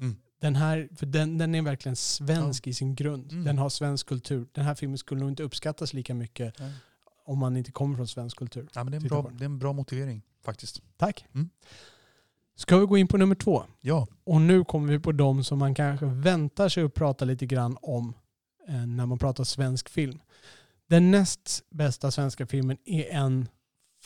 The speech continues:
Speaker 2: fantastiskt bra film. Och det, jag såg om de här filmerna nu inför den här dagen. Och jag blev faktiskt glad för att det här förhöjde min bild av svensk film.
Speaker 1: Mm.
Speaker 2: Ja, och den filmen som jag har som två är Ingmar Bergmans Fanny och Alexander.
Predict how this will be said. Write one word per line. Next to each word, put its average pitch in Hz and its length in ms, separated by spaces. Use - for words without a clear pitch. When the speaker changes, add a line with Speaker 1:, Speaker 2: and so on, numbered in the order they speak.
Speaker 2:
fantastiskt - 960
bra 139 260
film. 127 200
Och 170 180
det, 175 160
jag 160 200
såg 190 160
om 208 160
de 170 100
här 143 80
filmerna 127 380
nu 120 200
inför 156 360
den 135 140
här 123 280
dagen. 131 300
Och 170 100
jag 156 120
blev 185 140
faktiskt 160 280
glad 151 440
för 135 80
att 131 100
det - 80
här 165 100
förhöjde 175 680
min 147 300
bild 151 320
av 113 100
svensk 135 520
film. 143 300
Speaker 1:
Mm. 185 240
Speaker 2:
Ja, 160 360
och 165 180
den 190 380
filmen 175 300
som 175 100
jag 170 60
har 202 100
som 170 120
två 135 360
är 131 380
Ingmar 156 280
Bergmans 156 640
Fanny 147 340
och 139 100
Alexander. 135 640